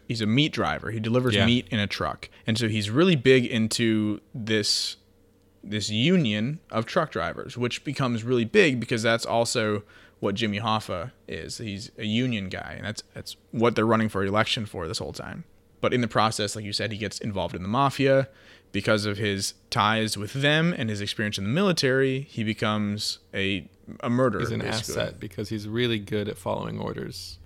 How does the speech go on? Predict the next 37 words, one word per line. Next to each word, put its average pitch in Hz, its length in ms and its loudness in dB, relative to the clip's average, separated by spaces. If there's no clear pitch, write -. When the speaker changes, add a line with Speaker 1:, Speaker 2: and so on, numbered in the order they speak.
Speaker 1:
Yeah. 110 160 6
Speaker 2:
and 101 100 0
he's 104 140 -2
taken 110 360 -4
life - 320 -10
before. - 380 -14
Speaker 1:
Yeah, 98 360 0
and - 100 0
so 117 180 2
he, 120 520 2
he 117 120 -6
becomes 120 680 0
a 131 60 0
hitman, 90 420 0
essentially, - 580 -8
and 98 320 2
he 107 80 -4
gets 107 220 0
really, 110 320 2
really 110 240 2
good 98 260 0
at 82 160 -4
it. - 140 -14
That 180 140 10
was 190 120 10
one 156 140 6
of 143 40 6
the 131 60 2
things 120 180 2
that 110 200 2
I, 127 160 4
I 131 60 4
thought 104 240 0
was 107 160 -4
really 101 200 -4
cool 175 300 4
is 113 260 0